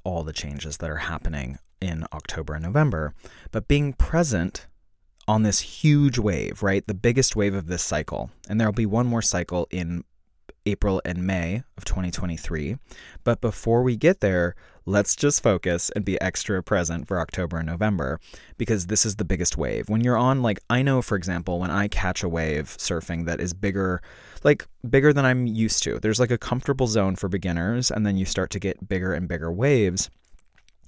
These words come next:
First thing, you need to have the right board to catch larger waves. Your board actually has to get smaller. So there's something here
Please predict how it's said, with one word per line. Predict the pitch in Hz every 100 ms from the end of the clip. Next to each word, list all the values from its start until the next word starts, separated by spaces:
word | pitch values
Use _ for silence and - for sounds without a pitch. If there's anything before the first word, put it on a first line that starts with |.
| - - - - - - - -
First | 170 175
thing, | - 64 76 - - - _
you | 120 127
need | 151
to | 160
have | 131
the | 110
right | 92 98 101
board | - 90 73 53 - - - -
to | -
catch | 107 95 95 - - -
larger | 101 95 92
waves. | 82 73 57 - -
Your | 104
board | 107 123 131 135
actually | 95 - 92
has | 92
to | -
get | 82 -
smaller. | - - 98 85 58 50
So | - 123
there's | 131 143
something | - 160 - 175
here | 139 107 95